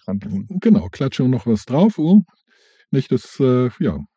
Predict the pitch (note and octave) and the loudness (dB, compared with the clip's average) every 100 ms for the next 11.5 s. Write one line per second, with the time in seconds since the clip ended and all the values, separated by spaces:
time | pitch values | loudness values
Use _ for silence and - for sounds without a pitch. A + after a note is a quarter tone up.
0 | _ G#2+ G#2+ A2+ A2+ A#2 B2 - A2+ G#2+ | _ -12 -6 -4 -4 -4 -6 -2 2 2
1 | G#2+ G#2+ - A2 B2 - - C#3 D3 - | 2 -2 -2 0 0 -2 0 2 2 4
2 | B2+ A#2 F3 D3+ G3 A#3+ A3 G#3+ G3+ D3+ | 4 6 4 2 2 2 2 2 2 2
3 | D3+ D3 C#3 C#3 D3 G#3+ A3+ A3 G3 F3 | 2 0 -2 -2 0 4 4 4 0 -2
4 | E3 - _ E3+ - _ _ _ - - | -4 -8 _ -8 -8 _ _ _ -20 -14
5 | G2+ G3 C3 A#2+ A2 - G#2+ - F3+ - | -6 -2 -2 0 -2 0 -2 0 0 -2
6 | C#3+ D#3 D3 - - - B2 A#2+ A#2 C3+ | -4 -2 0 0 -2 -8 -2 0 2 2
7 | B3 - A#3 G#3 D#3+ D#3+ D#3+ D#3+ E4+ D4 | 4 4 4 4 4 2 -2 0 0 0
8 | A3+ G#2 - D4+ - E4+ D4 C#4 B3+ A3+ | 0 -2 -6 -14 -12 -12 -8 -4 0 2
9 | F#3+ D3+ - G2+ E2+ D#2 - C#3+ A#3+ - | 0 -4 -8 -10 -8 -10 -6 -2 -2 0
10 | G3+ E3+ F3 E3+ F3 E3 D3+ G3+ - - | 0 2 2 0 0 0 2 2 0 0
11 | E3+ E3+ D3 D3 | 0 0 -2 -2